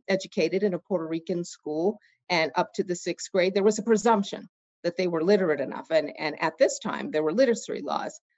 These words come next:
uh, still in place, uh, until the, uh, Voting Rights Act of nineteen sixty-five. And in this case, uh, the voters were upset to say, "Why should somebody who doesn't speak the language be permitted to vote?" And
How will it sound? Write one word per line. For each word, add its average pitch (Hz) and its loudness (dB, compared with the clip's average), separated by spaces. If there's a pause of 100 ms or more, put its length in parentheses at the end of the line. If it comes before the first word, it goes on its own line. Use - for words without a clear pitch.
(140)
uh, 165 4
still 156 0
in 139 0
place, 151 -2 (320)
uh, 165 0
until 160 0
the, 143 -2 (120)
uh, 147 -2
Voting 151 -4
Rights 143 -6
Act 143 -2
of 143 -6
nineteen 143 -6
sixty-five. 156 0 (440)
And 190 2
in 202 2
this 392 0
case, 151 -2 (140)
uh, 151 0 (560)
the 180 0
voters 214 4
were 214 6
upset 285 0
to 202 -4
say, 180 2
"Why 170 2
should 196 -6
somebody 202 0
who 190 -4
doesn't 190 0
speak 196 -4
the 190 0
language 196 0
be 175 0 (120)
permitted 170 -4
to 180 -6
vote?" 220 2 (380)
And 180 4